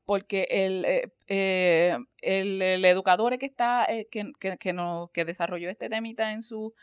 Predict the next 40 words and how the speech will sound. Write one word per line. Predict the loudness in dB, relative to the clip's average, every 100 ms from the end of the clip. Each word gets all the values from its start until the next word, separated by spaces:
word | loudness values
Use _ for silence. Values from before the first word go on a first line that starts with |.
| _ _
eh, | 0 2 2 -2
s-, | -4 -6
en | -2 -2 -4
su | -6 -4
Instagram, | 0 0 0 0 0 -2 -10 -20 -20 -14
una | -4 0 4
de | 4
las | 4 0
cosas | -4 -4 -6
que, | -4 -2 -2 -4
que | -4 -4 -4 -6
fue | -6 -4 -2
bien | -4
enfática | -4 -2 -2 -2 -8 -6
es | -8 -12 _
diciendo | -10 -6 -4 -2 -4
que | -6
no | -6
es | -6
lo | -6
mismo | -4 -6 -8 -14 _ -20 _
una | -6 -2 0 0 0
consecuencia | -2 0 -2 -2 -2 0 2 2
versus | 0 -6 -8
un | -6
castigo. | -2 -2 -2 -6 -4 -4 -6 _ _ -6
Y | -4 2
yo | 4
entiendo | 4 0 -6 -6 -2 -2 -4
por | -6 -6
qué, | -4 -4 -4 _ _ 0
eh, | 2 2 2 0
es | -2 0
la | -2
intención | -4 -8 -12 -12 -4 -2 0 -2
lo | -2
que | 0
va | 0 2
a | 0 -2
definir, | -6 -10 -14 -12 -8 -4 -2 -4